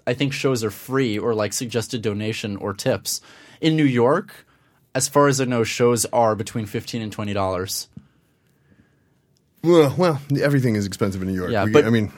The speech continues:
Speaker 1: every
Speaker 2: you walk
Speaker 1: show
Speaker 2: down the street and twenty dollars is just coming out of your pocket.
Speaker 1: Yeah.
Speaker 2: Yeah, so.
Speaker 1: I mean, every show I've worked, though, has been sold out, so it's still very, very popular.
Speaker 2: It's still so popular, yeah. And
Speaker 1: Yeah.
Speaker 2: then, but it's, it's no,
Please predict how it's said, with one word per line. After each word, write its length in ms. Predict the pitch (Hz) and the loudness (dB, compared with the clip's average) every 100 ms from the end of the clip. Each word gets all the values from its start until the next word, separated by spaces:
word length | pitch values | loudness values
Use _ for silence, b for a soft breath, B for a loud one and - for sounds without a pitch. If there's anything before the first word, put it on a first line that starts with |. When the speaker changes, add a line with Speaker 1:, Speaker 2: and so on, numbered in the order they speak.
| - | 0
Speaker 1:
every 360 | 151 165 208 | 2 2 2
Speaker 2:
you 100 | 156 | 6
walk 140 | 160 170 | 8 8
Speaker 1:
show 60 | 156 | 6
Speaker 2:
down 80 | |
the 80 | 131 | 4
street 320 | - - 131 | 2 2 2
and 100 | 104 | 0
twenty 240 | - 120 107 | 0 0 2
dollars 340 | 95 92 - | 0 -4 -6
is 120 | 95 92 | -8 -6
just 260 | 101 - | -6 -6
coming 300 | - 113 107 | -4 0 0
out 40 | 92 | 0
of 40 | |
your 100 | 87 | -4
pocket. 300 | - 95 87 131 | -6 -6 0 2
Speaker 1:
Yeah. 200 | 120 113 | 2 2
Speaker 2:
Yeah, 80 | 139 | -4
so. 180 | - - | -4 -2
Speaker 1:
I 60 | |
mean, 140 | 139 135 | 0 0
every 280 | 147 170 233 | 0 0 0
show 240 | - 170 | 2 4
I've 140 | 147 110 | 4 2
worked, 280 | 120 151 - | -2 -2 0
though, 120 | 113 | 0
has 120 | 107 | 0
been 160 | 110 104 | -2 -2
sold 340 | - 117 104 | 0 0 4
out, 280 | 113 92 - | 2 2 -2
so 140 | - | -4
it's 160 | 113 - | -2 -2
still 420 | - 151 139 113 107 | 0 2 2 0 -4
very, 440 | 113 110 123 117 | -8 0 2 2
very 200 | 107 101 | -2 -4
popular. 540 | 98 104 104 82 87 - - | 0 -2 -2 -6 -8 -12 -10
Speaker 2:
It's 240 | 117 - | -8 -6
still 240 | - 151 127 | 2 2 4
so 240 | 139 120 | 2 2
popular, 480 | 113 123 135 107 98 | 2 0 0 0 2
yeah. 220 | 104 95 - | 0 -2 -4
And 80 | 117 | 0
Speaker 1:
Yeah. 140 | 127 | 2
Speaker 2:
then, 260 | 110 107 101 _ B B B B B - | 2 0 -6 _ B B B B B 2
but 140 | 185 | 4
it's, 280 | 202 190 - 196 | 4 0 0 0
it's 180 | 143 | 2
no, 420 | 160 170 160 160 | 4 6 6 4